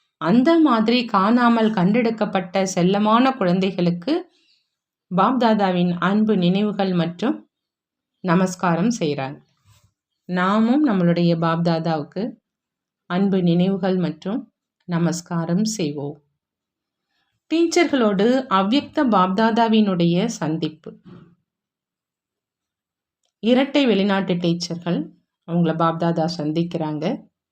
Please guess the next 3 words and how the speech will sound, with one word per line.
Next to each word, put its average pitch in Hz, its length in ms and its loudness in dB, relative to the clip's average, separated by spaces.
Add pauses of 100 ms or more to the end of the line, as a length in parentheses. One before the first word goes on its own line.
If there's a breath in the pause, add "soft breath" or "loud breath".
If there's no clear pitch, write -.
(1300)
அனைவரும் 320 640 2
அவங்க 247 340 4
அவங்களுடைய 240 480 4